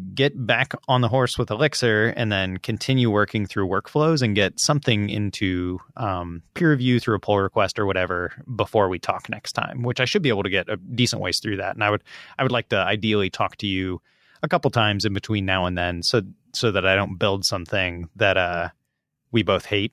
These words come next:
at the end. Like, you know, we should probably talk about it, and hopefully we can get the pair programming thing set up sooner rather than later, 'cause I think that'd be pretty sweet.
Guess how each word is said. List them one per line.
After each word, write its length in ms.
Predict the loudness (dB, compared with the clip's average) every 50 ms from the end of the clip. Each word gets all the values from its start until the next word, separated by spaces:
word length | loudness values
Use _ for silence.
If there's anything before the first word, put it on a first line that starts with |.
| _ -8
at 160 | -6 -6 -2
the 120 | 0 2 2
end. 200 | 2 2 0 2
Like, 240 | 2 0 0 0 -4 -16 -14 -8
you 140 | -6 -4 -4
know, 160 | -4 -4 -4
we 120 | -4 -4
should 120 | -4 0 0
probably 160 | 0 0 2
talk 180 | 0 -2 -2 0
about 160 | 0 0 0
it, 80 | 0 0
and 100 | -2 0
hopefully 340 | 0 0 -2 0 2 2 2
we 80 | 2 2
can 80 | 0
get 100 | 0 -2
the 80 | -2 -2
pair 180 | 0 0 0
programming 460 | 2 0 0 0 0 -4 -6 -8 -10 -6
thing 380 | -2 -2 -2 0 -2 -4 -6 -6
set 220 | -2 0 2 2
up 160 | 2 2 0
sooner 260 | 0 0 2 2 2
rather 320 | 2 2 2 2 0 -2 -4
than 140 | -4 -6 -6
later, 320 | -4 -4 -4 -4 -6 -10 -8
'cause 120 | -6 -6
I 80 | -6 -4
think 180 | -4 -4 -4 -4
that'd 80 | -4 -4
be 80 | -4
pretty 220 | -6 -4 -6 -6 -4
sweet. 300 | -2 0 0 -2 -2